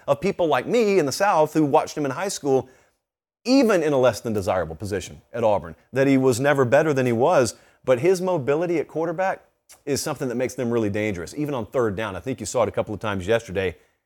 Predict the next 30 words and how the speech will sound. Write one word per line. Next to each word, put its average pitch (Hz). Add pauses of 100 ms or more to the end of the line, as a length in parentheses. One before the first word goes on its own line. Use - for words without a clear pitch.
(240)
They 120
took -
U 131
C 127
L 104
A 127 (540)
and 107
they 127
broke 107
their 101
back. 85 (460)
In 120
the 107
early 131
portion 127
of 92
the 85
third 120
quarter, 120 (280)
Oregon 147
went 135
on 127
a 107
drive. 104 (320)
Uh, 98
I 117
mentioned 131
Meemaw 120
earlier. 95
Peepaw 107